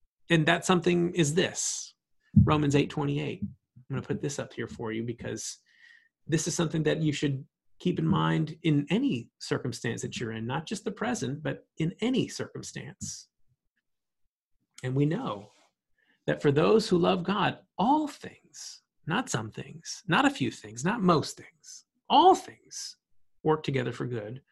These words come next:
for those who are called according to his purpose. Romans eight twenty-eight. Commit that one to memory if you haven't already. We need to believe this, and we need to remember this now more than ever. Wouldn't you agree?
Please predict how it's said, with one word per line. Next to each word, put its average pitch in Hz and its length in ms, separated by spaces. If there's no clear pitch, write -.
for 127 180
those 156 360
who 190 100
are 190 100
called 117 460
according 117 600
to 131 100
his 113 100
purpose. - 720
Romans 123 260
eight 117 140
twenty-eight. 123 480
Commit 160 260
that 156 140
one 147 100
to 135 60
memory 135 260
if - 140
you 120 60
haven't 120 200
already. 117 460
We 131 180
need 165 760
to 147 80
believe 127 400
this, - 520
and 135 100
we 123 140
need 165 400
to 135 500
remember 147 360
this 135 220
now 147 240
more 135 220
than 131 160
ever. 156 240
Wouldn't 123 240
you 131 80
agree? 139 320